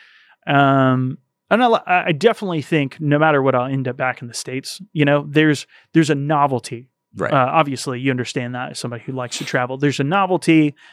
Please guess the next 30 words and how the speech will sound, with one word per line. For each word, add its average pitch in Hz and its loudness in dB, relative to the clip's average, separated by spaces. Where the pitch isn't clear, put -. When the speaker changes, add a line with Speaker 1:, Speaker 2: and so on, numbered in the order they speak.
Speaker 1:
of 151 2
experiencing 160 0
culture, 147 0
and 147 -2
there's 156 2
obviously 156 -4
a 127 -8
real 131 0
lifelong 123 -2
thing 123 -8
that 131 -16
you 135 -14
take 123 -8
away 123 -6
from 73 -18
that. 76 -16
You 151 -2
understand 131 -2
how 123 -2
people 135 -6
experience 127 -8
life 139 0
and 135 -8
culture, 143 -2
the 131 -4
way 123 -10
they 127 -6
do 139 0
their 139 0
things 139 -6